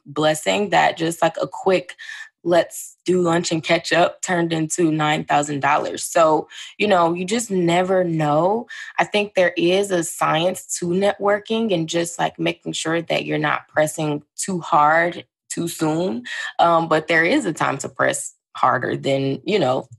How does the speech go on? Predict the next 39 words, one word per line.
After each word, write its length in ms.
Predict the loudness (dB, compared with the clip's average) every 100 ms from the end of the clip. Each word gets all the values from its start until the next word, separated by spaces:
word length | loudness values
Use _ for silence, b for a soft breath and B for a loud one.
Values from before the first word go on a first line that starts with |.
| _ _ -12 -4
it, 140 | 0
there 160 | 4 4
is 100 | 2
a 60 |
time 240 | -2 0 0
to 60 |
press 260 | 0 0 0
harder. 420 | 2 0 0 -6 -12 B B 0
But 220 | 4 6
I 80 | 4
think 320 | -2 -4 -2
just 280 | -4 -4 0
building 340 | 2 4 4
those 240 | 2 2 0
relationships 920 | 0 2 0 0 -4 -2 -2 -2 -4
is 220 | -6 -4
so 480 | -6 0 2 2 2
important. 680 | -2 -4 0 0 0 -4 -4
And 200 | -2 2
that 260 | 4 4 2
is, 220 | -2 -6 B B B
that 220 | 2 2
is 180 | 2 -2
one 320 | -2 0 2
of 140 | 0 0
many 320 | 0 0 -2
times 420 | -2 -2 -2 -2
that 140 | -4 -4
just 240 | -4 -2
networking 680 | 0 0 0 -2 -2 -4 -2
or 120 | -4
reaching 400 | -2 -2 -2 -2
out 180 | -2 -2
to 100 | -6
someone 640 | -2 0 0 0 0 -4 -6
or, 460 | -4 -2 -2 -4 -6 B B B 0
um, 600 | 2 2 0 -2 -6 -8 _ _ _ _ _ -12
you 140 | -2 0
know, 420 | 2 2 2 0